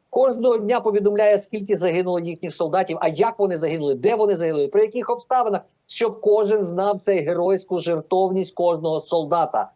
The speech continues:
І тоді, можливо, це більше буде мотивувати іти вчитися в учбові центри для подальшої служби в армії. Чому? Бо вони будуть бачити, як їхній сусід загинув. Вони будуть дивитися в очі тій сусідці, дружині того загиблого,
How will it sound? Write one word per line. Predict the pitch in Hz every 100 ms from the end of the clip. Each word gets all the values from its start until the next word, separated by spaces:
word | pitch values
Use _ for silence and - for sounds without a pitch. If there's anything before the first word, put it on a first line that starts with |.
| _
І | 220
тоді, | 208 214 269
можливо, | 254 214 233 247
це | 202 233
більше | 196 214 262 -
буде | 202 196 190
мотивувати | 185 190 180 190 185 185
іти | 190 190 202
вчитися | 190 - - 196 170 151 - 135 - _ -
в | 156 180
учбові | 202 202 165 196 202 170
центри | - 196 175 165
для | 147 165
подальшої | - 170 185 - 156
служби | - 180 143
в | 139
армії. | 226 269 165
Чому? | 165 247 277 214 - _ _ _
Бо | -
вони | 175 196 214
будуть | 185 202 196 143
бачити, | 202 208 202 165
як | 151 190 - _ _ _ _
їхній | 156 196 196
сусід | 190 190 - 165
загинув. | 131 131 123 104 - _ _ _
Вони | 147 202
будуть | 208 214 175
дивитися | 202 214 214 190 185
в | 165
очі | 190 -
тій | 160 180
сусідці, | - 165 - 226 180
дружині | 151 156 151 185 160
того | 180 165 156
загиблого, | 147 160 185 160 127 113